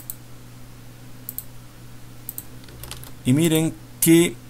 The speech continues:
utilizamos el data delay, este atributo data delay. Recuerden que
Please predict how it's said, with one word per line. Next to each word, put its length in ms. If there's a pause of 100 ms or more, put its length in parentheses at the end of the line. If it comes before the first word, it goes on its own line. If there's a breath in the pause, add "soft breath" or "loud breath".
(160)
utilizamos 1040
el 200
data 400
delay, 400 (480)
este 220
atributo 500
data 300
delay. 260 (640 loud breath)
Recuerden 640
que 240